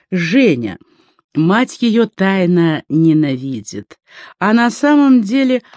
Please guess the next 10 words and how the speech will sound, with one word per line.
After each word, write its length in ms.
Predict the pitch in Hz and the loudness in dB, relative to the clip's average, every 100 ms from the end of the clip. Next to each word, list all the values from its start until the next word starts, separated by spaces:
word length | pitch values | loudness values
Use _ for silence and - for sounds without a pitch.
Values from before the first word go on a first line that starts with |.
| _ - | _ -4
Павлу 420 | 262 277 247 262 | 0 0 2 0
повезло 760 | 240 254 208 196 147 135 123 120 | 2 2 2 -2 -4 -8 -8 -10
с 40 | |
женой. 580 | - 120 113 101 - - _ _ _ _ | -12 -10 -10 -10 -14 -20 _ _ _ _
Красавица, 1080 | - 202 196 - 143 131 120 120 _ - - _ - | -8 -6 -6 -10 -8 -6 -8 -14 _ -18 -18 _ -4
умница, 680 | 185 214 180 135 117 - 143 | -2 2 2 0 -4 -10 -6
замечательная 760 | 165 196 - 233 220 214 208 | -2 0 0 -4 -4 -4 -6
хозяйка, 800 | 196 190 175 151 175 170 143 - | -4 -4 -4 -2 -2 -2 -4 -10
светская 800 | 123 147 151 180 - - 160 139 | -12 -4 0 0 -4 -8 -6 -4
дама. 720 | 123 120 156 170 151 139 - | -6 -4 -2 0 -2 -4 -8